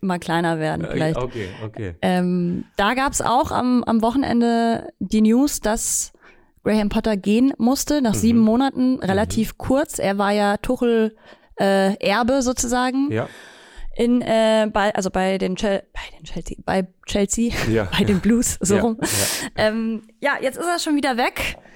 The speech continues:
Speaker 1: Es ging
Speaker 2: Bitter,
Speaker 1: schnell.
Speaker 2: ey.
Speaker 1: Ja,
Speaker 2: Echt bitter.
Speaker 1: bitter, aber man muss auch sagen, wenn du dir die Stats anguckst, im Schnitt weniger als eins Komma fünf Punkte pro Spiel.
Speaker 2: Mhm.
Speaker 1: Damit der schlechteste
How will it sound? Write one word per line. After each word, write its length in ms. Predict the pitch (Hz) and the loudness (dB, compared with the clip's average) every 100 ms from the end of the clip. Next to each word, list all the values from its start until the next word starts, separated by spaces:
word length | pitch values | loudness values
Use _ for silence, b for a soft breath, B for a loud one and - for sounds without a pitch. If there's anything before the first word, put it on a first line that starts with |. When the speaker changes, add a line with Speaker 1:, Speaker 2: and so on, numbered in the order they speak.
| B B B _ | B B B _
Speaker 1:
Es 80 | - | -4
ging 160 | 269 269 | 2 4
Speaker 2:
Bitter, 120 | 131 262 | 4 4
Speaker 1:
schnell. 260 | 277 98 | 4 2
Speaker 2:
ey. 100 | 98 92 _ _ _ - _ _ | 0 -6 _ _ _ -20 _ _
Speaker 1:
Ja, 240 | 226 226 | 0 0
Speaker 2:
Echt 80 | 247 | -2
bitter. 300 | 107 95 - 208 - | -4 -4 -8 -12 -6
Speaker 1:
bitter, 460 | 262 254 330 330 320 | -4 -4 0 0 2
aber 240 | 226 247 | 0 0
man 120 | 247 240 | 2 2
muss 180 | 247 277 | 2 0
auch 120 | 247 | -2
sagen, 720 | 240 226 254 262 262 247 - | 0 0 2 2 2 0 -2
wenn 140 | 214 | 0
du 100 | 247 | 0
dir 140 | 220 226 | 2 0
die 300 | 220 214 - | 2 2 0
Stats 320 | - 240 240 | -2 -2 -2
anguckst, 640 | - 226 269 269 262 - - | 0 2 2 0 -2 -4 -2
im 100 | 226 | 0
Schnitt 360 | 254 254 - - | 0 -2 -6 -12
weniger 520 | 190 196 233 294 262 | -4 0 2 4 2
als 160 | 214 220 | 0 -2
eins 460 | - 208 233 240 240 | -2 -2 0 0 -2
Komma 220 | - 220 208 | -2 0 0
fünf 260 | 226 226 | -2 -6
Punkte 440 | - 233 247 302 311 | -4 -6 -4 -6 -6
pro 240 | - 226 | -2 -2
Spiel. 480 | - - 262 311 349 | -2 0 0 0 -2
Speaker 2:
Mhm. 280 | 107 107 156 | -4 -6 -4
Speaker 1:
Damit 460 | 196 214 240 233 - | -2 0 -2 -4 -10
der 260 | 202 220 214 | -6 -4 -4
schlechteste 920 | - 220 247 - 262 - 254 247 254 | -2 -4 -4 -6 -8 -4 0 0 -2